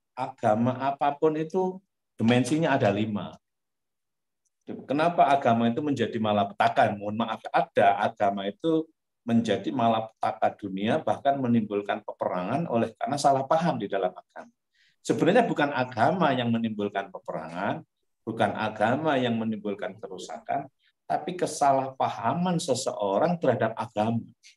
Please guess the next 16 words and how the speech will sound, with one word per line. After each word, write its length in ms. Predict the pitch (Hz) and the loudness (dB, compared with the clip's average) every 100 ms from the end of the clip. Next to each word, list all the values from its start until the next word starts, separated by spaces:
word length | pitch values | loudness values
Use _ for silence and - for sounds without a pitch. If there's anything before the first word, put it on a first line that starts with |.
| _ _ _ _ | _ _ _ _
Kesalahpahaman 880 | 123 123 123 117 117 113 104 127 151 | -2 4 4 4 2 2 2 0 -2
terhadap 400 | 147 117 - 110 - | 0 0 0 -4 -2
doktrin 400 | - - 127 120 | -6 -4 -4 -4
agama 720 | 110 - 98 107 139 156 101 - _ _ - | -4 -4 -2 0 0 -2 -2 -10 _ _ -4
yang 200 | 110 107 | -4 0
prakteknya 560 | 123 - 123 - 143 | 0 0 -4 -4 -4
menjadi 920 | 139 120 104 95 - 107 104 104 104 - | 0 0 0 -2 -2 0 2 2 -2 -4
ekstremis, 1040 | 110 107 - 113 113 123 143 143 - - - _ _ _ 101 | -4 -4 -2 0 4 4 4 2 -4 -10 -18 _ _ _ 0
lalu 460 | 104 107 113 113 | 2 4 2 2
menjadi 460 | 104 98 95 104 98 | 2 0 -2 -2 2
radikal, 680 | 101 101 107 104 147 156 151 | 2 2 -4 -4 0 2 4
dan 200 | 117 117 | 2 2
bahkan 480 | 104 - 180 190 | 0 0 -2 -4
puncaknya 480 | 185 139 131 120 170 | 0 0 2 0 0
menjadi 440 | 170 147 123 113 - | 0 2 2 0 4
teroris. 640 | 156 156 156 123 - - | 8 10 8 6 0 -8